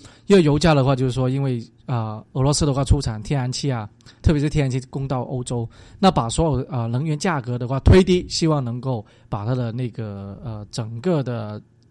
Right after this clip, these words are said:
Speaker 2: 金融或者整个的经济能够有一个打击性的一个措施。但是其实都说了，油价，啊，阴谋论的话不能够太相信啊。其实我们看看油价的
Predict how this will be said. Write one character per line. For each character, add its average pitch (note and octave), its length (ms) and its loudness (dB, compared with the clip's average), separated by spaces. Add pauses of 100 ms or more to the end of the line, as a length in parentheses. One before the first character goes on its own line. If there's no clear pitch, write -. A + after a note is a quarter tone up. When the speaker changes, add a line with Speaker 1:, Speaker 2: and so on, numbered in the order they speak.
(180)
Speaker 2:
金 E3+ 340 -2
融 B2 320 -4
或 D#3 140 -6
者 A#2 140 -8
整 G#2+ 260 -10
个 C3+ 160 -2
的 A2+ 160 -8
经 D#3+ 260 -4
济 D#3 220 -2 (320)
能 A#2 160 -4
够 C#3+ 80 0
有 A#2 100 -2
一 G#2 40 -8
个 C3+ 100 -4
打 - 220 -10
击 C3+ 160 -6
性 B2+ 200 -6
的 A2+ 140 -6
一 A2+ 160 -10
个 B2 100 -6
措 B2 220 -4
施。 B2 140 -6
但 D#3 160 2
是 E3 100 2
其 C3+ 220 -6
实 B2+ 240 -4 (580)
都 G3+ 140 6
说 G#3 180 6
了， D3+ 140 6
油 C#3 280 0
价， E3 320 4 (220)
啊， C3 140 2
阴 G#3 180 2
谋 F3 140 8
论 F#3 120 8
的 D3 140 2
话 D#3+ 220 4
不 - 160 2
能 C3+ 160 0
够 C3 320 0
太 D#3+ 200 2
相 C3 220 -2
信 B2 320 -4
啊。 A2 140 -6 (400)
其 F#3 160 2
实 A3 80 4
我 F3 80 6
们 D3 160 2
看 F#3+ 160 4
看 F3 100 4
油 C3 180 0
价 E3 160 2
的 C3+ 160 0